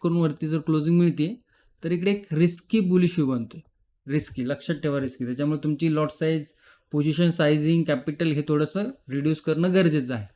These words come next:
ओके, मग त्याच्यानंतर काय व्ह्यू बनतोय? फर्स्ट लेवल कुठली बनते? छप्पन्न हजार नव्वदची फर्स्ट लेवल बनते, सेकंड लेवल बनते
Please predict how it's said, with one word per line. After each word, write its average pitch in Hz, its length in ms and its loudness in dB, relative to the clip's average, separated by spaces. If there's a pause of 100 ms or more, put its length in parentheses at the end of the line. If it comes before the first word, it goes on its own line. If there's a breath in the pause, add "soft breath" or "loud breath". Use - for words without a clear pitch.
(380 soft breath)
ओके, 151 160 -2
मग 143 140 0
त्याच्यानंतर 170 440 0
काय 175 220 2
व्ह्यू 175 160 6
बनतोय? 160 300 2
फर्स्ट 165 360 -2
लेवल 160 220 0
कुठली 160 240 -2
बनते? 156 360 -2 (1120)
छप्पन्न 156 480 -4
हजार 143 340 -2 (880)
नव्वदची 151 560 -2
फर्स्ट 147 360 -4
लेवल 147 160 2
बनते, 135 380 -2
सेकंड 156 420 -2
लेवल 151 200 0
बनते 139 380 -2